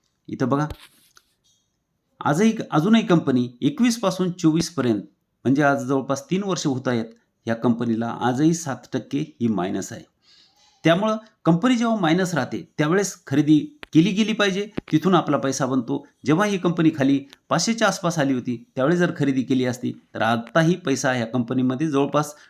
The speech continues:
डबल झालेला आहे. पुढची कंपनी बघा, हॅपिएस्ट माइंड. ही कंपनी बरेच लोक खरेदी करत होते,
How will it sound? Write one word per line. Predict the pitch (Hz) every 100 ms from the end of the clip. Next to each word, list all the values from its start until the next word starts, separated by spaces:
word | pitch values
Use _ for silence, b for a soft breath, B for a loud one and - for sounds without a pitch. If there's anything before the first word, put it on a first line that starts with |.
| b
डबल | 110 117 131 131
झालेला | 110 113 110 98
आहे. | 95 - _ - - _ _ _ b b b
पुढची | 190 202
कंपनी | 233 220 214
बघा, | 196 202
हॅपिएस्ट | 180 151 143 117 113
माइंड. | 101 90 -
ही | - 233
कंपनी | 226 202 202
बरेच | 180 156 156
लोक | 160 151 156
खरेदी | 135 135
करत | 139 135 123
होते, | 120 123